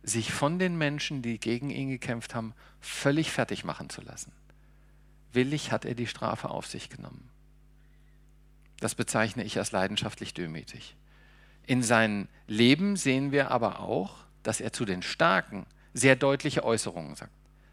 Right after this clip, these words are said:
Da sind diese Sachen, ihr Schlangenbrut, ihr Otterngeschlecht, ja, wie glaubt ihr eigentlich in den Himmel zu kommen?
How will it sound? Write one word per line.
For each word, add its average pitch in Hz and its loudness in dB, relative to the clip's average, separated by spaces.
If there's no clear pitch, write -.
Da 123 12
sind 131 2
diese 131 6
Sachen, 120 4
ihr 117 6
Schlangenbrut, 127 2
ihr - 0
Otterngeschlecht, 113 0
ja, 107 0
wie 110 0
glaubt 113 4
ihr 120 6
eigentlich 110 -2
in 117 0
den 110 2
Himmel 123 0
zu 120 -2
kommen? 117 -2